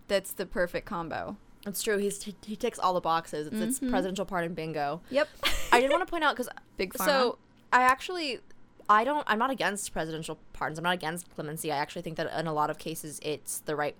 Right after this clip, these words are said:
Speaker 2: thing to do.
Speaker 1: I don't
Speaker 2: And
Speaker 1: know. I, I feel like I have to, I still have to make up my mind on it, 'cause it's, it's really showing some holes now.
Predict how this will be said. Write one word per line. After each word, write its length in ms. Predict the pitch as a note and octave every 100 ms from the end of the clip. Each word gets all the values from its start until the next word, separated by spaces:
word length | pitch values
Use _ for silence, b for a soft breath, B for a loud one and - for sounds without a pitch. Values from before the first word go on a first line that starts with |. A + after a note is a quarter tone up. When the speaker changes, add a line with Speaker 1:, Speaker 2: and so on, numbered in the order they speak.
| -
Speaker 2:
thing 160 | D#3+ D#3
to 80 |
do. 460 | - - D#3 F3+ C#4+ - D#4
Speaker 1:
I 40 |
don't 140 | A#4 C#5
Speaker 2:
And 100 | B4+
Speaker 1:
know. 200 | A#4 G#3+ -
I, 200 | A3+ B3+
I 100 | C#4
feel 220 | C#4+ D#4 D#4
like 160 | C#4+
I 80 | B3+
have 180 | C4+ -
to, 300 | C4 B3+ B3
I 80 | -
still 200 | A#3+ A#3
have 160 | A#3 -
to 80 | A3+
make 240 | G#3 G3+
up 80 | G3+
my 140 | F#3+
mind 260 | F#3 F3+ F3
on 120 | E3+
it, 100 | - -
'cause 160 | G#3+
it's, 180 | G#3+ G#3
it's 340 | - A3+ - -
really 260 | G3+ C4+ C#4+
showing 300 | - A3 G#3+
some 180 | G3+ G3+
holes 300 | - - A#3
now. 220 | -